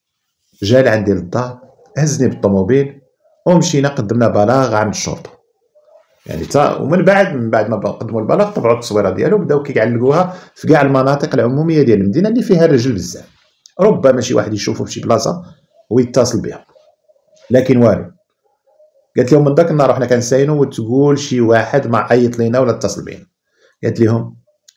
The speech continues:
"عافاكم لما قولوا لي واش لقيتوه ولا لا." قالوا لها: "للاسف مازال ما لقيناش، حنا مازال كنبحثوا في القضيه.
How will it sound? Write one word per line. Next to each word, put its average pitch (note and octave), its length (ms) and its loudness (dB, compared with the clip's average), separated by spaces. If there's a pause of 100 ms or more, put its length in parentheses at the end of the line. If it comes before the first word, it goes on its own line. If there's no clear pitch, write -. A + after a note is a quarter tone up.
(680)
"عافاكم A#2 540 0
لما A2 140 0
قولوا G#2 260 0
لي G2+ 200 2
واش G2+ 260 -4
لقيتوه G2 380 -4
ولا E2 120 -4
لا." - 300 -16 (1200)
قالوا A2 200 4
لها: G#2+ 200 0
"للاسف G#2+ 760 -4 (440)
مازال G#2+ 280 -2
ما G2+ 60 0
لقيناش، - 640 -12 (500)
حنا A2+ 120 -2
مازال A2 300 0
كنبحثوا G#2 380 -4
في - 60 -14
القضيه. - 460 -10